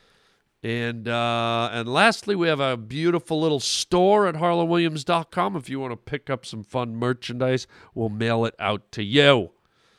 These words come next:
So that's it for today. Thank you for being here, everybody.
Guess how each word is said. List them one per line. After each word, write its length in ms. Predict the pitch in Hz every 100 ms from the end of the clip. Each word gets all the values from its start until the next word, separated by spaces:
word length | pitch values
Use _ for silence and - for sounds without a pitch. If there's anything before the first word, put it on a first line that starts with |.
| _ _ _
So 160 | -
that's 340 | 135 190 - 208
it 180 | 208
for 140 | - 175
today. 480 | 170 202 240 240 -
Thank 320 | _ 156 147 -
you 80 |
for 160 | 120 117
being 300 | 90 104 98
here, 200 | 101 95
everybody. 720 | 95 92 101 98 107 107 95